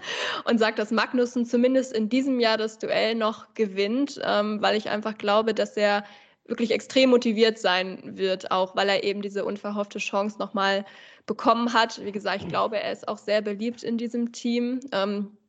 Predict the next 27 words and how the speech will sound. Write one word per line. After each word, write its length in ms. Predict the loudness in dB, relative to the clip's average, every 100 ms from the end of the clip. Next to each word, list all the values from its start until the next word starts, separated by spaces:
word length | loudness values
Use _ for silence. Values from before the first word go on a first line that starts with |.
| _ 2
geht 400 | 2 2 -4 2
auch 220 | 2 4
ab 140 | 4
und 100 | 4
zu 160 | 2 0
mal 180 | 2 2
ein 80 | 0
paar 180 | -6
Risiken 380 | -4 -2 -4 -2
ein, 440 | 0 2 2 0 -4 -8
aber 260 | -4 0 0
das 140 | -2
hat 80 | -4
man 120 | -2
auch 120 | -4
bei 100 | -4
Max 220 | -4 -4 -6
Verstappen 320 | -6 -4 -2
gesehen, 200 | 0 0
das 140 | 0
muss 180 | -2 0
jetzt 200 | 0 0
nicht 180 | -4 0
immer 180 | 0 2
was 120 | 0
Schlechtes 380 | -2 -4 -6 -8
bedeuten. 560 | -2 2 2 2 -2